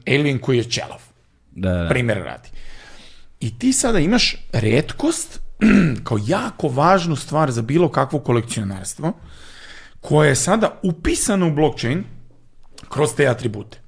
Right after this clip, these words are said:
Speaker 1: <clears throat> I ti kažeš ovako, "Čekaj, CryptoPunka sa ovakvom frizurom ima hiljadu, sa ovakvom frizurom ima petsto, ali sa ovakvom frizurom ima samo tri." I sad je taj CryptoPunk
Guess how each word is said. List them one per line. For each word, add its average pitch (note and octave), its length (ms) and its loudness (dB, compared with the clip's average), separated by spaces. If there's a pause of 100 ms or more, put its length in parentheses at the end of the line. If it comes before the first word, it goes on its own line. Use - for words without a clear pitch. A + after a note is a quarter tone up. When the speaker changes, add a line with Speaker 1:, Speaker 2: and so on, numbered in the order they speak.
(320)
Speaker 1:
<clears throat> C#3 380 0
I A#2 100 -6
ti E3 160 -8
kažeš F#3 220 -4
ovako, A2 300 -4 (440)
"Čekaj, A#2+ 320 -2 (840)
CryptoPunka F#3+ 760 2
sa D3+ 220 2
ovakvom C3+ 600 2
frizurom D#3 500 2
ima F3+ 380 2 (500)
hiljadu, A2 440 -2 (720)
sa - 180 -4
ovakvom A#2+ 360 -2
frizurom D3 440 0
ima D#3 200 2
petsto, - 520 -8 (520)
ali G2+ 200 -10
sa G2 160 -6
ovakvom C3+ 440 -2
frizurom F#2+ 440 -6 (640)
ima F#2 180 -16
samo G2+ 220 -6
tri." G2+ 300 -6 (1500)
I - 60 -14
sad F#2 180 -8
je F2+ 60 -6
taj A2 360 -4
CryptoPunk B2 560 -6